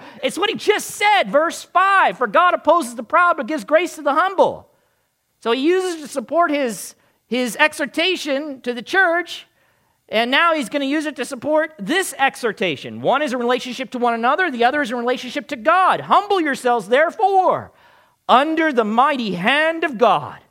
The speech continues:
so that at the proper time he may exalt you." He may exalt you. And this, this is so fun. Okay, listen.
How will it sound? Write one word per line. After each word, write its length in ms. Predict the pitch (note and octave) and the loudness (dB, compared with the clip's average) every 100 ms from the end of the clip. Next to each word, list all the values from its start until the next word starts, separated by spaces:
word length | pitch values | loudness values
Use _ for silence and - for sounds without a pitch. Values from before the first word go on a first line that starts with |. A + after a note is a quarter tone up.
| _ _ _ _ _ | _ _ _ _ _
so 240 | - A3+ | -2 2
that 180 | A#3 A3+ | 2 0
at 60 | |
the 80 | A3 | -2
proper 420 | F3+ G#3+ G#3+ G#3 | -2 0 0 0
time 400 | F#3 - A3 G3+ | -6 -2 -2 -2
he 240 | D#3+ F3 F#3+ | -6 -12 -8
may 240 | F3 D#3+ | -4 -4
exalt 960 | D#3 D3 C#3 C3+ A#2+ G#2+ G#3 G3+ - _ - | -4 -6 -8 -12 -10 -2 0 0 -4 _ -10
you." 440 | E3 C#3+ F#2 D2 _ _ _ _ | -6 -6 -6 -14 _ _ _ _
He 160 | G3+ G#3 | -6 -2
may 160 | F3+ | -2
exalt 760 | E3 C#3 C3 B2 G3+ G#3 G3+ - | -4 -8 -8 0 2 2 -4 -12
you. 360 | C3+ B2+ F2+ C#2+ _ _ _ | -6 -6 -6 -14 _ _ _
And 120 | - B3+ | -4 -4
this, 200 | E4+ - _ _ _ _ - | -4 -10 _ _ _ _ -20
this 220 | C#3 A#2+ | -20 -20
is 80 | A2 | -18
so 240 | C#3 A#2 _ _ _ | -16 -16 _ _ _
fun. 340 | _ C3+ G#2 E2 | _ -8 -8 -10
Okay, 220 | C#3+ E3 G#3 | -6 -2 0
listen. 360 | A3 - C#3 | 0 -2 -8